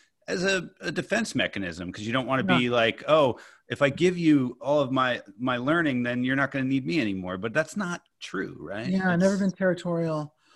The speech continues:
Speaker 2: P-, been probably really friendly. Like, maybe that's why, you know, like, I've always wanted to have friends.
Speaker 1: Yeah, well, you're a
Speaker 2: People
Speaker 1: people
Speaker 2: are friendly.
Speaker 1: person, and I've seen you, I've seen you out. I've seen you, you've come to bowling, I think, a, a couple of
Speaker 2: Yeah,
Speaker 1: times, didn't
Speaker 2: yeah,
Speaker 1: you?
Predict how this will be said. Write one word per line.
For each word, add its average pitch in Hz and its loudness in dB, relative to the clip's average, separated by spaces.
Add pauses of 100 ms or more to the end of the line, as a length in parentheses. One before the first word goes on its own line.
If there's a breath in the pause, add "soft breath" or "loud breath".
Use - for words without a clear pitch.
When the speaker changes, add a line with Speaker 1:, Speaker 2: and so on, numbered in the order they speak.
(480 soft breath)
Speaker 2:
P-, 269 -8
been 330 8
probably 254 8
really 208 4
friendly. 190 6
Like, 180 4
maybe 185 8
that's 147 2
why, 180 2
you 170 -6
know, 170 0
like, 160 -2
I've 160 -2
always 165 2
wanted 160 -2
to 143 -2
have 147 -4
friends. 151 -6 (200 soft breath)
Speaker 1:
Yeah, 165 4
well, 135 4
you're 165 4
a 160 4
Speaker 2:
People 165 0
Speaker 1:
people - -2
Speaker 2:
are 175 2
friendly. - -
Speaker 1:
person, 131 0
and 120 -2
I've 117 -2
seen 170 -2
you, 139 2
I've 120 -6
seen 180 -4
you 117 0
out. 107 0
I've 113 -2
seen 117 -4
you, 113 -2
you've 110 -6
come 147 0
to 110 0
bowling, 104 -2
I 120 -2
think, 135 -8
a, 123 -10 (120)
a 113 -10
couple 131 -12
of 131 -10
Speaker 2:
Yeah, 202 6
Speaker 1:
times, 175 2
didn't 190 2
Speaker 2:
yeah, 139 0
Speaker 1:
you? 147 -6